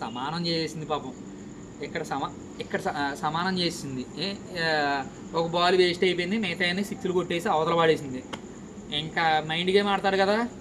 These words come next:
మన బాబు గారు అవినాష్, నలభై మూడు రన్లు కొడతాడు, అందరికంటే హైయెస్ట్. గేమ్ అయితే కనుక అవినాష్ విన్ అవడం జరిగిద్ది. కానీ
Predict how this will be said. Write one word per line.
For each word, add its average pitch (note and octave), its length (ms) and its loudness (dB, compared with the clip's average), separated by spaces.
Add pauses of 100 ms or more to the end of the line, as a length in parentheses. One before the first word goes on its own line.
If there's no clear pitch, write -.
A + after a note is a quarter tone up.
(520)
మన D3 120 -6
బాబు E3+ 340 2
గారు C3+ 160 2 (360)
అవినాష్, F3 380 2 (1400)
నలభై D3+ 300 4
మూడు C#3 240 -4
రన్లు C3 220 0
కొడతాడు, D#3 360 0 (460)
అందరికంటే D3+ 600 -2 (140)
హైయెస్ట్. D3 400 0 (800)
గేమ్ D#3+ 240 0
అయితే D#3 220 0
కనుక C#3+ 240 -4
అవినాష్ E3+ 580 -4
విన్ D3 160 -8
అవడం D3+ 280 -2 (1080)
జరిగిద్ది. C#3 460 -4 (240)
కానీ C#3 640 0